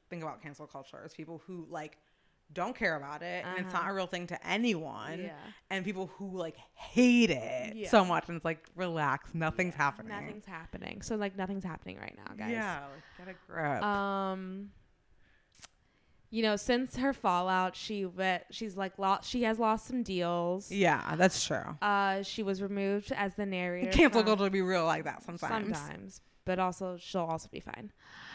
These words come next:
Speaker 2: Uh, she t-, was fired from her job narrating on Never Have I Ever. Did she narrate the first season?
Speaker 1: No clue. I don't think so, 'cause that's the first I'd ever heard of it.
Speaker 2: Yeah.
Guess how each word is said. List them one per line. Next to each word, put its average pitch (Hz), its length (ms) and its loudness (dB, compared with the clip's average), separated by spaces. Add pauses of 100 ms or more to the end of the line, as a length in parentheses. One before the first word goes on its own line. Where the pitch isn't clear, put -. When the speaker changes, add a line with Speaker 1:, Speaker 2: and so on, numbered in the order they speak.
(320)
Speaker 2:
Uh, 202 320 8
she 208 300 -2 (120)
t-, - 80 -20 (160)
was 196 320 2
fired 196 380 4
from 220 220 -6
her 208 480 -2
job 175 320 -4
narrating 180 480 -4
on 196 140 -6
Never 180 260 -6
Have 185 260 -6
I 180 180 -6
Ever. 165 440 -8 (440)
Did 220 120 -14
she 392 100 -4 (100)
narrate 339 300 2
the 302 80 0
first 247 300 0
season? 190 420 0
Speaker 1:
No 190 200 0
clue. 170 260 -10 (160)
I 220 100 2
don't 262 160 -2
think 170 160 -10
so, 147 120 -10
'cause 143 200 -12
that's 196 160 -4
the 214 100 2
first 185 240 0
I'd 165 120 0
ever 160 260 -4
heard 147 160 -4
of 220 60 0
it. 240 40 2
Speaker 2:
Yeah. 254 320 2